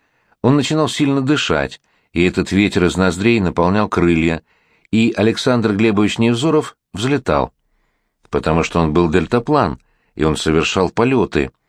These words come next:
Услугами дельтаплана пользовались многие редакторы и ведущие «Эхос Мундис». Ольга Бычкова — пользовалась дельтапланом, улетала в глухие леса и там ходила и собирала грибы.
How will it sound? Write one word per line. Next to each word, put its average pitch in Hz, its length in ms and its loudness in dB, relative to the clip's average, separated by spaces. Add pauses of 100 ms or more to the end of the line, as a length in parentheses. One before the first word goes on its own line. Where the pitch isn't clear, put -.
(300)
Услугами 139 580 0
дельтаплана 127 840 0 (420)
пользовались 156 580 0
многие 131 300 2
редакторы 82 560 0
и - 20 2
ведущие 101 560 0
«Эхос 104 420 -2
Мундис». 76 560 0 (960)
Ольга 90 380 2
Бычкова — 98 720 0 (460)
пользовалась 147 500 2
дельтапланом, 110 880 0 (500)
улетала 151 520 2
в 80 80 -4
глухие 92 360 0
леса 156 500 -2 (300)
и 139 120 -4
там 175 200 -2
ходила 156 440 0
и 139 80 0
собирала 120 480 0
грибы. 80 480 0